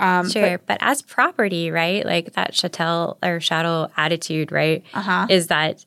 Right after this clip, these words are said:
Speaker 2: the, if you own something and it produces something else, it becomes more relevant,
Speaker 1: Yes.
Speaker 2: right? It's commercially acceptable. It makes you money,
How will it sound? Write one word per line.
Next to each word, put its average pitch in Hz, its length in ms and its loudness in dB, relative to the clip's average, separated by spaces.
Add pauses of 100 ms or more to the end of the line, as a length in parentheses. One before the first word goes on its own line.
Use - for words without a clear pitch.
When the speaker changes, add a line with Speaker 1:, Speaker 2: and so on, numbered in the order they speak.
(100)
Speaker 2:
the, 170 460 0 (140)
if 196 120 2
you 196 120 2
own 339 240 8
something 165 440 2
and 165 100 2
it - 60 -8
produces 196 420 2
something 165 380 -2
else, 240 340 2
it 196 160 2
becomes 165 480 0
more 165 580 2 (240)
relevant, - 600 -2
Speaker 1:
Yes. 202 220 4
Speaker 2:
right? 170 240 4
It's 165 200 -2
commercially 165 800 0
acceptable. - 720 -4
It - 180 -4
makes 160 280 -4
you - 80 -4
money, - 500 -6